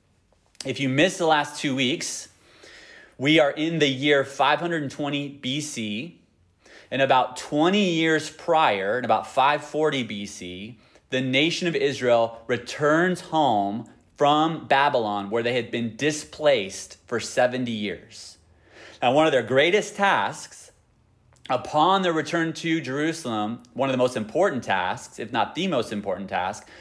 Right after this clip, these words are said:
was to rebuild the temple. And I can't emphasize enough how important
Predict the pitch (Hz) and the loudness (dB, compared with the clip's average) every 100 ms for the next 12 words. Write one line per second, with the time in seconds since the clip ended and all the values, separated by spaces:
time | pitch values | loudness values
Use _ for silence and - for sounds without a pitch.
0 | - - 135 131 - 135 113 127 170 180 | -20 -4 0 0 0 -2 -2 -2 0 0
1 | 120 135 135 131 - 113 - 120 104 98 | 4 6 6 4 0 -6 -4 -4 -2 -2
2 | - - _ - - 123 131 - 165 185 | -4 -10 _ -18 -4 0 0 2 2 2
3 | - 151 156 165 - 143 131 123 120 117 | -2 -4 -2 -4 0 2 2 0 -4 -2
4 | 120 104 101 - - - - - - - | 0 2 0 -6 -20 -20 -20 -20 -20 -10
5 | - 143 156 139 123 - - 151 185 190 | 0 2 2 -2 -8 -12 -6 2 4 4
6 | 107 104 127 - | 0 -4 -6 -12